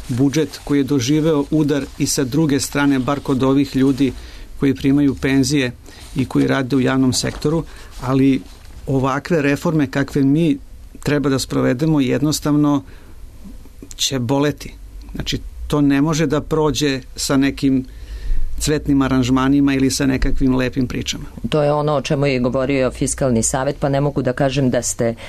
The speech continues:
Speaker 2: baš uvek među građanima popularni i vaše mere koje vi predlažete, gospodine Vučkoviću, kao Fiskalni savet, negde su i, e, oštrije i jači rezovi nego što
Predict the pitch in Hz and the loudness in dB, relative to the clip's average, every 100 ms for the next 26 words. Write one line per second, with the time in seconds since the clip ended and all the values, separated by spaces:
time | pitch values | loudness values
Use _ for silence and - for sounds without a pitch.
0 | - - 120 139 - 147 135 127 123 123 | -8 -2 0 0 0 0 0 0 0 0
1 | 123 127 127 135 120 113 123 113 123 123 | 0 0 0 0 2 0 -2 -2 0 0
2 | 131 147 127 113 120 - 127 131 127 127 | 0 0 0 0 -2 2 2 2 0 0
3 | 120 131 127 127 127 139 127 110 127 117 | 2 0 0 0 0 0 -2 -2 -2 -2
4 | 127 120 131 120 120 117 139 120 120 123 | -2 0 0 0 -2 -2 -2 -2 -2 -2
5 | - 123 - 135 117 - 123 131 156 - | -2 -4 -2 0 0 0 -2 -2 -4 -6
6 | - - - 120 131 135 139 - - 135 | -14 -8 0 0 2 0 0 0 0 2
7 | 127 - 139 - - - - 117 117 - | 2 2 0 -2 -6 -14 -2 0 0 0
8 | 123 120 - 160 160 156 143 143 143 - | -2 -2 -2 0 2 2 2 2 0 0
9 | 123 120 123 139 143 131 131 127 - - | 2 2 2 2 2 2 0 0 -2 -2
10 | 131 123 | 0 2